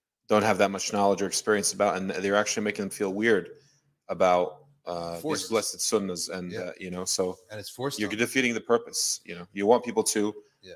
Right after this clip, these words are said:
Speaker 1: love, even if they can't perform the sunnas, at least love it and not object to it and not
Speaker 2: Exactly.
Speaker 1: say anything about it.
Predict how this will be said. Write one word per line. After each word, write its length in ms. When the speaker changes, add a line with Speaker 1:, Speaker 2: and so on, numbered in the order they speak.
Speaker 1:
love, 340
even 220
if 80
they 100
can't 280
perform 300
the 60
sunnas, 360
at 80
least 260
love 240
it 100
and 160
not 220
object 400
to 100
it 80
and 80
not 200
Speaker 2:
Exactly. 240
Speaker 1:
say 140
anything 260
about 300
it. 100